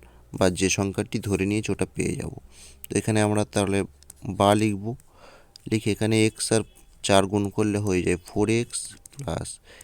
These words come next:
x by টু, আর এখানে তিন একে তিন, দুইয়ে পাঁচ, মানে পাঁচের তিন, এটা হয়ে যায়। আর তারপরে এটাকে আমরা দেখো এখানে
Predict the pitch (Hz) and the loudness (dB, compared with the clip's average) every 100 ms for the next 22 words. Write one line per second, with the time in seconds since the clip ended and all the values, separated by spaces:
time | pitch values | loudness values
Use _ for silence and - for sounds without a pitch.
0 | - - 82 90 - - 92 92 - - | -20 -4 -2 -2 -4 -2 -2 -2 -4 -2
1 | 113 113 - - - - - - 87 92 | 0 0 -6 -16 -20 -20 -10 -2 0 0
2 | 110 107 107 - _ _ - - - 101 | 0 -2 -2 -8 _ _ -20 -20 -4 0
3 | 101 101 98 - 120 131 95 - _ _ | 2 0 -2 -2 0 0 -2 -8 _ _
4 | _ _ - 98 87 90 90 - 101 82 | _ _ -12 -8 -2 0 -2 -2 -2 -2
5 | 78 - - - - - - 90 87 - | -4 -6 -8 -10 -20 -20 -12 -10 -8 -4
6 | 87 82 92 - - 90 80 - - - | -4 -2 -2 -4 -6 -4 -4 -8 -18 -20
7 | - - - - - - - - 98 101 | -20 -20 -20 -20 -20 -20 -8 -2 0 4
8 | 98 104 151 - - - - - - - | 2 2 -2 -6 -18 -20 -20 -20 -10 -4
9 | 107 - 95 104 - 123 113 95 98 110 | -4 0 2 2 2 0 0 0 0 -2
10 | 107 107 98 92 - 135 - - - - | -2 -2 -2 -2 -2 -6 -6 -16 -20 -20
11 | - - - - - - - 98 95 | -18 -18 -18 -20 -20 -12 -6 -2 -2